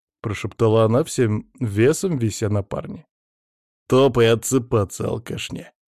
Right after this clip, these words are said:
закатил глаза Хамки. "Хотя бы предупредил", проворчал Макс. "Ладно, я отнесу Лику в её комнату".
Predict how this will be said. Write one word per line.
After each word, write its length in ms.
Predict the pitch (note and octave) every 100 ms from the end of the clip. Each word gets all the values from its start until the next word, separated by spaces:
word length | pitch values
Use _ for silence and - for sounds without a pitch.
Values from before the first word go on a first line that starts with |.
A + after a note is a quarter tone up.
| _
закатил 560 | A#2+ G2+ - G2 C#3 F3
глаза 420 | D3 G#2 F#2 G2
Хамки. 520 | - - - - _ _ _ _ _ _ _ _ _ _ _ _
"Хотя 380 | - C#3 - F#3+
бы 160 | B2+
предупредил", 880 | - A#2 B2 D#3 D#3 B2+ A#2 D#3+ - -
проворчал 500 | A2 G2+ F#2+ G#2 -
Макс. 420 | - - - _ _ _ _ _ _ _ _ -
"Ладно, 420 | A#2 C3+ B2+ G2+
я 160 | G#2 A2+
отнесу 380 | A#2+ A2+ C3
Лику 300 | A#2+ A#2+ A#2+
в 20 | G#2
её 260 | G#2 G#2+
комнату". 580 | - G#2+ F#2+ F2 -